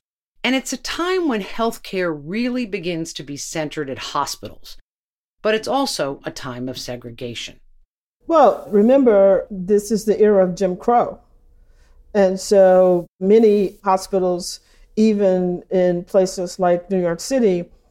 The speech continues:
Speaker 2: which is not a Jim Crow state, are still segregated.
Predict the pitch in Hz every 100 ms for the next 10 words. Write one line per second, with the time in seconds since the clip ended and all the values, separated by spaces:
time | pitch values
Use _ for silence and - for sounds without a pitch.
0 | _ - 185 - - 175 - 196 202 170
1 | 185 175 175 190 170 - - 180 170 _
2 | _ 196 208 202 - 208 208 220 190 170
3 | 160 135 -